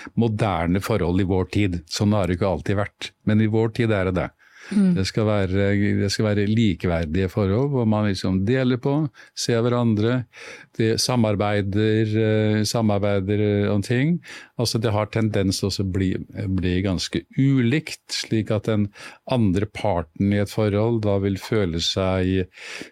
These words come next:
Speaker 1: føle seg som liksom second best, eh, og, eh, så, så det første er jo liksom, det er jo da, mm, i hvilken grad,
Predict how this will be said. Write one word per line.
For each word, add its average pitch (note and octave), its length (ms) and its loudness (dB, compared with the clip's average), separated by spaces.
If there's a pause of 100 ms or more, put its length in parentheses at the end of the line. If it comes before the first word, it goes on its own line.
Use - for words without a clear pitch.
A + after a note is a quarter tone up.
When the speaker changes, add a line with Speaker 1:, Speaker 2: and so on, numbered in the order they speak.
(120)
Speaker 1:
føle F2 320 0
seg F2+ 240 0
som F#2+ 240 0
liksom E2+ 240 -2
second A#2 560 0
best, - 640 -2
eh, G#2+ 1000 2 (300)
og, A2 320 0 (160)
eh, G#2+ 480 2 (880)
så, E3+ 380 0 (1400)
så D#3 300 0
det D3 160 0
første E3 400 0
er F3 140 2
jo C#3+ 100 2
liksom, C#3 380 2 (260)
det B2+ 100 4
er A#2+ 300 2
jo A#2+ 140 2
da, A2 240 2 (260)
mm, G2+ 140 4 (180)
i C3 160 2
hvilken A#2 260 0
grad, A2 440 0